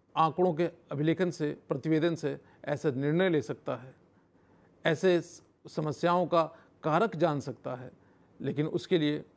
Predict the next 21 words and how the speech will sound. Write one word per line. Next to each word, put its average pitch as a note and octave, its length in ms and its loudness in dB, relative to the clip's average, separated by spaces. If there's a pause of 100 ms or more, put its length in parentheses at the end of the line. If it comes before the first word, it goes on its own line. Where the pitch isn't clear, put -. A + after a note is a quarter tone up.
(120)
सूचनाओं D#3+ 440 0
का C#3 320 -2
समायोजित C3+ 720 -2
होना, C#3+ 280 -6 (440)
अभिलेखित C#3+ 560 -2
होना C3+ 260 -4 (200)
बहुत C#3 260 -8
आवश्यक - 440 -12
है। - 120 -20 (1040)
आइए G#3+ 220 6
आगे B3 220 4
चर्चा A3+ 340 0
करते A3+ 340 2
हैं G#3+ 200 0 (180)
विद्यालय D#3 420 4
प्रशासक D#3+ 540 -2
के D3 120 -4
कार्य A#2+ 260 -10
में। A#2 200 -16 (640)
विद्यालय D#3 360 4
प्रशासक, G#3 500 -2